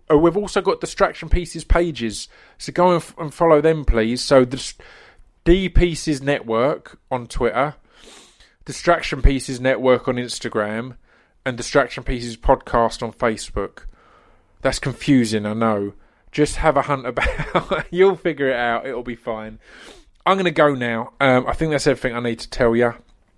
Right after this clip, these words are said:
Have I missed anything? Um, oh, there's gonna be, so I, I will be,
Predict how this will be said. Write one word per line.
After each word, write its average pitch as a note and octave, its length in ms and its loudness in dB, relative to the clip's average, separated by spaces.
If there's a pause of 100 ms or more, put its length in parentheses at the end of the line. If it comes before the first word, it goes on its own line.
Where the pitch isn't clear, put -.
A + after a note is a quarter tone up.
(500)
Have C#3 160 -4
I C3+ 60 2
missed B2+ 300 -4
anything? G#2 480 -10 (720)
Um, A#2 1400 -4
oh, D#3+ 160 4
there's D#3 180 0
gonna F3+ 220 0
be, D#3+ 240 -2 (840)
so D#3+ 640 2
I, D3+ 200 0
I - 20 4
will F3+ 260 2
be, D#3+ 160 -8